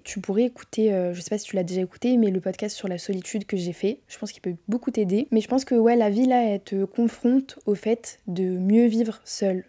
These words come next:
C'est pas simple, hein. Mais en vrai, on peut toutes. Et je pense que si il t'arrive ça à ce moment-là, c'est que t'en as besoin. Enfin, comme je vous dis tout le temps, moi je crois trop, euh, aux lois de l'univers, et cetera. Et si ça t'arrive maintenant, c'est que t'es capable de le dépasser, ça,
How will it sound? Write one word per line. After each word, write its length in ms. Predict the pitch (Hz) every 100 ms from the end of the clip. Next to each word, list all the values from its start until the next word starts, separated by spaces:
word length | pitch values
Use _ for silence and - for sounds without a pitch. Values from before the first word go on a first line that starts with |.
| _
C'est 160 | -
pas 140 | 196 208
simple, 320 | - 240 -
hein. 100 | 190 _
Mais 360 | 214 208 240 320
en 100 | 202
vrai, 340 | 190 196 233 240
on 100 | 185
peut 160 | 165 208
toutes. 440 | - 214 233 - _ - - -
Et 300 | 208 185 180
je 60 | -
pense 160 | 226
que 120 | - -
si 460 | - - - 254 254
il 80 | 214
t'arrive 300 | 180 180 175
ça 220 | - 196
à 180 | - 180
ce 120 | -
moment-là, 300 | 190 180 190
c'est 180 | 233 196
que 80 | 196
t'en 160 | 185 180
as 80 |
besoin. 280 | 175 190 185
Enfin, 240 | 175 - - _
comme 160 | - 220
je 80 | 214
vous 60 |
dis 140 | 202 208
tout 100 | 208
le 60 |
temps, 280 | - 220 269 _ - _ -
moi 80 |
je 80 | 208
crois 220 | - 185
trop, 520 | 185 - - 247 247 -
euh, 300 | 190 185 180 -
aux 100 | 196
lois 220 | 196 214
de 60 |
l'univers, 420 | 202 196 196 196 196
et 80 |
cetera. 400 | 185 175 175 185 254
Et 60 | 180
si 120 | 226
ça 140 | 262
t'arrive 240 | 262 247 233
maintenant, 260 | 202 -
c'est 120 | 240 208
que 40 |
t'es 80 | 185
capable 280 | - 214 220
de 80 | 208
le 60 |
dépasser, 420 | 190 190 185 - 190
ça, 160 | -